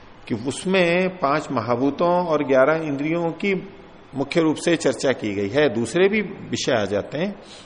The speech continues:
लेकिन मुख्य रूप से इन पे केंद्रित है। वो, वो अविशेषों की चर्चा नहीं करता है,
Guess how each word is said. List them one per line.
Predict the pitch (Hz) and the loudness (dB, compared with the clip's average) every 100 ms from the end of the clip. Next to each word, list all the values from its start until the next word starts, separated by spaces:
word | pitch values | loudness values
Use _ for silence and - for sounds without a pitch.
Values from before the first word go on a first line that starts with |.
| - | -2
लेकिन | 120 151 202 | 0 4 2
मुख्य | 147 135 - 190 | 2 -2 2 4
रूप | 165 | 4
से | - 185 | 2 0
इन | 156 156 | 0 0
पे | 196 | 0
केंद्रित | - 147 120 110 104 | 0 -2 -2 -2 -2
है। | 95 | -6
वो, | 101 - - - - - - - - - - - - - - - - - | -6 -12 -20 -20 -20 -20 -20 -20 -20 -20 -20 -20 -20 -20 -20 -20 -12 -2
वो | |
अविशेषों | - 120 151 196 190 190 | 0 2 4 4 2 0
की | 190 | 2
चर्चा | 190 180 185 | 0 2 0
नहीं | 180 | 0
करता | 175 151 - 113 | 0 -4 -4 -14
है, | 113 | -14